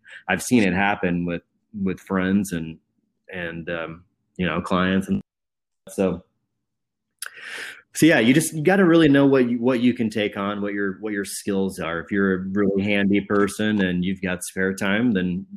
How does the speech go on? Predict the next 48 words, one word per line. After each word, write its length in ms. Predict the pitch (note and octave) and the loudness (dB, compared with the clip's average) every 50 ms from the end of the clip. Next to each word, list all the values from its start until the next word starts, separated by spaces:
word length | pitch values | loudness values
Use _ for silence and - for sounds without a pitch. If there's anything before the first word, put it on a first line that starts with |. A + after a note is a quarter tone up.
| - _ F#2 | -16 _ -8
I 140 | F#2 A2 | -8 -8
think 320 | A2 - G2+ G2 G2+ G3 - | -6 -4 -2 -2 -2 -2 -2
it's 200 | G2+ G2+ - - | -4 -6 -4 -6
a 80 | G2 F#2 | -6 -6
safe 340 | - - G2 F#2+ F#2+ F#2+ - | -4 -2 -2 -2 -2 -2 -2
bet 180 | F2 F#2+ F2+ - | -4 -4 -4 -2
to 80 | - F#2 | -2 0
go 120 | F#2 F2+ | 0 0
take 260 | F2+ - G#2+ G2 G2 | 0 0 -2 -2 0
on 200 | G2 G#2 A2 G#2+ G#2+ | 0 0 0 0 -2
some, 320 | - F2 F2 E2+ E2+ - - _ _ _ | -2 -2 -2 -2 -4 -6 -10 _ _ _
some 280 | - - F#2 F#2 F#2 | -8 -4 -2 0 0
investment 480 | F2 F2+ F2+ F#2 F#2 F#2 - F#2+ F2+ F2 | 0 0 0 -2 -2 -2 -4 -4 -4 -2
properties 680 | G2 F2+ F2 F2 - F#2+ F2 F#2 F#2 F#2+ F#2+ F#2 - | -2 -2 -2 -2 -4 -4 -2 -2 -2 -2 -4 -6 -8
and 140 | F2 E2 D#2 _ _ _ _ _ _ _ _ _ _ _ _ | -14 -16 -16 _ _ _ _ _ _ _ _ _ _ _ _
see 120 | - A2 G#2+ | -2 -2 0
if 80 | G#2 | 0
you 80 | G#2 G2 | 0 0
can 140 | G#2 G2+ F#2+ | 2 2 4
build 220 | G2+ G2+ G2+ G#2 | 4 4 4 4
some 160 | - G2+ G2 | 4 4 6
wealth 240 | G2 G2 F#2+ F#2+ - | 6 6 4 2 2
that 200 | G#2 F#2+ F#2 F#2 | 0 0 2 2
way. 220 | G2 G2 G2+ G2+ | 2 2 2 2
But, 300 | G2 F#2 G2 F#2+ G2 - _ _ _ _ - | 2 2 0 0 -2 -4 _ _ _ _ -2
you 120 | A#2+ A2 | 0 0
know, 140 | G#2 G#2 G2+ | 2 0 0
if, 200 | G2+ - - - _ _ | -2 -4 -10 -16 _ _
if 160 | B2 A#2+ - A#2+ | 0 2 4 4
you 80 | A#2+ | 4
don't 160 | C3+ C3+ B2+ | 6 6 4
have 160 | B2+ C3 A#2+ B2 | 4 4 4 4
any 160 | A#2+ A2+ G#2+ | 4 4 2
time, 340 | A#2 A#2+ A2+ A2+ A2+ A2+ A2+ | 2 0 2 2 2 2 2
you 80 | A2 | 2
don't 140 | G#2+ A#2 A#2+ | 0 0 0
really 220 | A2+ A2 G#2+ G#2+ G2+ | 0 -2 -2 -2 0
have 180 | G#2+ G#2+ F#2 | -2 -2 -2
any, 360 | G#2+ G#2+ G#2 G2+ G2 F#2+ - _ _ _ _ _ _ _ G2+ G2 - _ | -2 -4 -2 -2 -2 -4 -4 _ _ _ _ _ _ _ -20 -20 -20 _
any 280 | - G#2+ G2+ G2+ G2 F#2+ | -10 -8 -6 -4 -4 -4
skills 680 | F#2+ - - - - A2 G#2+ G#2 G#2+ G#2+ A2 G#2+ G#2+ - | -4 -6 -10 -8 -2 -2 0 0 0 0 -2 -2 -4 -4
kind 160 | - G2 F#2+ G2 | -4 -2 -2 -2
of 120 | F#2 F2+ | -2 0
in 200 | G2+ G2+ G2+ G2 | 0 0 2 2
the 280 | F#2+ F#2+ F#2+ F#2+ F2+ - _ _ _ _ _ - _ _ _ | 2 0 -2 -4 -6 -8 _ _ _ _ _ -20 _ _ _
needed 340 | G2 G2+ G2+ G2 G2 F#2 F#2+ | -2 0 0 2 2 0 2
areas, 600 | F#2+ F#2+ F#2+ F#2+ G2 G2 G2+ G2+ G#2 G2+ - - | 0 0 0 0 0 0 0 0 -2 -4 -8 -6
then, 340 | G2 F#2 F2+ F2+ F#2 F2+ F2 | -6 -4 -2 -2 -4 -6 -8